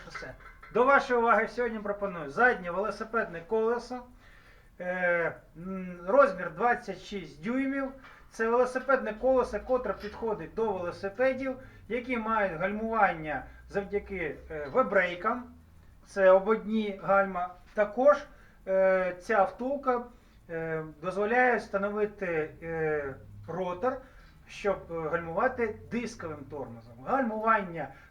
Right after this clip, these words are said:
дискове і вебрейки в цьому ободі, е, дуже, м, яскраво при-, е, е, з'єднуються. Е, втулка,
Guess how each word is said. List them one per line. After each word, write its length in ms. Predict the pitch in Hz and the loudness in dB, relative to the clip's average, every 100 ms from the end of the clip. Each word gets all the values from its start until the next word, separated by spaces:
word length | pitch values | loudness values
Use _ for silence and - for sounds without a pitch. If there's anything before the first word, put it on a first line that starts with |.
| - | -8
дискове 640 | 175 247 - 262 262 269 - - | -4 -4 -2 0 0 0 -6 -14
і 140 | 233 208 | -4 -2
вебрейки 800 | 165 165 196 247 262 254 254 240 - _ | 0 0 6 6 6 0 -6 -6 -14 _
в 40 | |
цьому 380 | - 196 156 139 202 | -2 -2 -2 -6 0
ободі, 680 | 254 233 247 202 233 214 - - - | 2 2 -4 -6 -8 -8 -10 -20 -6
е, 220 | 170 160 | -2 -2
дуже, 360 | 170 233 202 190 | -2 -6 0 0
м, 580 | 160 170 156 151 139 110 - | -2 -8 -12 -12 -14 -16 -12
яскраво 680 | 156 - 190 226 247 214 - - - | -12 -10 0 4 6 4 0 -8 -10
при-, 200 | 226 208 196 | -8 -4 -4
е, 240 | 180 170 151 - _ - _ - _ - - | -2 -4 -8 -18 _ -20 _ -20 _ -20 -12
е, 200 | 139 131 127 - 170 156 165 | -8 -8 -10 -18 -20 -20 -20
з'єднуються. 840 | - 160 208 190 131 127 - - - - - - - _ | -18 -8 -4 -4 -4 -12 -12 -20 -20 -20 -20 -20 -20 _
Е, 340 | 165 151 151 151 - - | -2 2 0 -2 -14 -6
втулка, 560 | - 330 254 - - | 0 2 0 0 -4